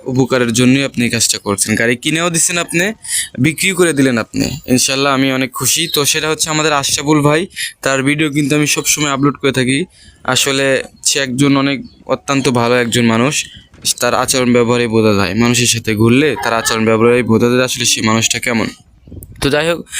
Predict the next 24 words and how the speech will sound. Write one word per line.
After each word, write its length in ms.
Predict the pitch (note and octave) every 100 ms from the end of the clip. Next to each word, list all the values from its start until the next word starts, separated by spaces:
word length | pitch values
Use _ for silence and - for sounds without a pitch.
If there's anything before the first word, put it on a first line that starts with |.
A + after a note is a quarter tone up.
| - -
এই 140 | - D3
গাড়িটি 380 | D#3+ E3 F3+
মোটামুটি 580 | F3 D3+ D3+ D#3 D#3 D#3
আমি 140 | D3+ D#3
একটু 200 | D3+ C#3+
বলি, 300 | B2+ C3 C3+
পিছনের 400 | D#3 C#3+ D3+ D3
সাইড, 460 | - C3+ C3+ C#3
সামনের 380 | - C3 B2 B2+
সাইড, 440 | A#2 B2+ B2 C3 -
আহ, 760 | _ - - - A#2+ B2 A#2+
দুই 320 | A#2+ - C3+ B2+
সাইড 400 | - B2+ B2+ B2 - - -
কেমন 300 | D#3+ F3 D#3+
ছিল, 340 | - B2+ C#3 - _
যেমন 260 | C3+ C3+ C3+
আপনারা 240 | C3 C3+
দেখতেই 340 | B2 C3+ - C3
পাচ্ছেন, 340 | B2 - A#2
এই 140 | C3+
বডি 360 | C3+ B2+ D3 D#3+
কিন্তু 300 | D#3+ D#3+ D#3
এগুলা 240 | D3+ C#3
অরিজিনাল। 560 | C#3 B2 G2+ A2 G2+ F#2